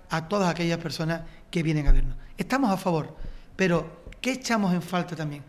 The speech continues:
¿Qué echan falta los vecinos y vecinas del conjunto mental, que son los principales perjudicados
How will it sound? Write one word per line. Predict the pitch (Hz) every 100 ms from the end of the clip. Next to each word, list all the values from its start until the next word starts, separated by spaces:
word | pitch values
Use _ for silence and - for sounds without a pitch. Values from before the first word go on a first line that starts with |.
| - - -
¿Qué | 240
echan | 262 247 226
falta | 170 - 202 185 190 156 - -
los | - 185
vecinos | 170 170 220 208
y |
vecinas | 190 180 247 202 - - - -
del | 180
conjunto | 175 151 165 196
mental, | 202 202 226
que | 247
son | - 196 254 - - - -
los | 185 180
principales | 185 175 165 151 175 208 269 - - -
perjudicados | 202 175 - 175 156 190 185 214